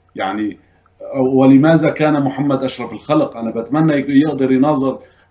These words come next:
أحد ال-، الملحدين بهالنقطة هي بالضبط، إنه لماذا كان محمد أشرف الخلق أو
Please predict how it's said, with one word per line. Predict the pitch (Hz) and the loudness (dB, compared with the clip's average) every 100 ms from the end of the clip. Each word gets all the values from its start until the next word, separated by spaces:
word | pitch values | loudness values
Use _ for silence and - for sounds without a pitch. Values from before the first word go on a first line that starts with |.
| 123 | -6
أحد | 135 160 120 | -2 -2 -2
ال-، | 135 127 120 120 117 113 - 120 117 | 0 0 -2 -6 -8 -8 -6 -4 -4
الملحدين | 117 117 110 120 110 135 156 | -2 -4 -6 -8 0 4 4
بهالنقطة | 127 120 151 180 196 - 120 | 2 0 0 -2 -4 -4 -2
هي | 135 170 | 0 0
بالضبط، | 117 98 95 156 143 139 117 | -2 -6 -2 0 -2 -4 -6
إنه | 113 110 - - _ _ - | -6 -6 -8 -16 _ _ -2
لماذا | 123 156 165 165 | 2 4 4 2
كان | 165 165 143 | 2 2 2
محمد | 131 151 143 135 | 0 -2 -4 -4
أشرف | 131 123 | -6 -10
الخلق | 104 - 156 127 - - | -14 -2 0 0 -2 -10
أو | 110 113 110 | -8 -6 -2